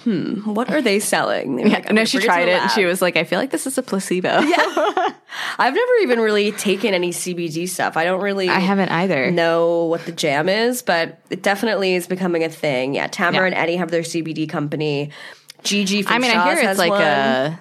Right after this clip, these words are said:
Speaker 2: is it a million or a billion dollar industry right now? Probably billion.
Speaker 1: Probably
Speaker 2: I mean, what am I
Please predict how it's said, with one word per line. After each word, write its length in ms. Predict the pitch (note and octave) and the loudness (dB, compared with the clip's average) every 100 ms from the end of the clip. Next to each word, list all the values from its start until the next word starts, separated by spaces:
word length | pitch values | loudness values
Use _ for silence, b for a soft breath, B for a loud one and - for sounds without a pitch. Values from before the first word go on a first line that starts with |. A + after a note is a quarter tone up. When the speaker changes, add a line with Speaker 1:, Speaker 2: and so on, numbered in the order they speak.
| - | -4
Speaker 2:
is 160 | F3+ F3 | -2 0
it 60 | |
a 40 | D3 | 0
million 380 | C#3+ D3 A3+ A#3+ | 0 0 2 2
or 100 | C3+ | 0
a 60 | |
billion 340 | C#3+ E3 G#3+ D#3+ | 2 2 4 4
dollar 260 | E3 F3 | 4 4
industry 380 | F3 F#3+ F#3 F3+ | 4 2 2 2
right 120 | E3 | 4
now? 120 | D#3+ | 2
Probably 240 | F3+ B3+ G#3+ | 2 2 2
billion. 320 | D3+ D3 D3+ | 2 2 4
Speaker 1:
Probably 180 | C#4+ D#4 | 4 4
Speaker 2:
I 100 | G3 | 2
mean, 100 | G#3 | 4
what 40 | F#3+ | 2
am 20 | |
I 40 | F#3 | 2